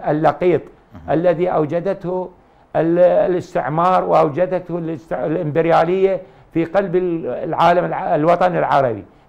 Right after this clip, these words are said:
Speaker 1: ففي اعتقادي أنه المستقبل سوف يكون لصالح الفلسطينيين.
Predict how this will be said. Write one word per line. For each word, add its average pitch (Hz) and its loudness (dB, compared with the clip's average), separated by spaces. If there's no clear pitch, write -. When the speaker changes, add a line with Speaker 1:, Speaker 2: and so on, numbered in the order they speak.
Speaker 1:
ففي 208 -4
اعتقادي 151 -2
أنه 147 -4
المستقبل 156 -4
سوف 143 -6
يكون 147 -4
لصالح 160 -4
الفلسطينيين. 110 -12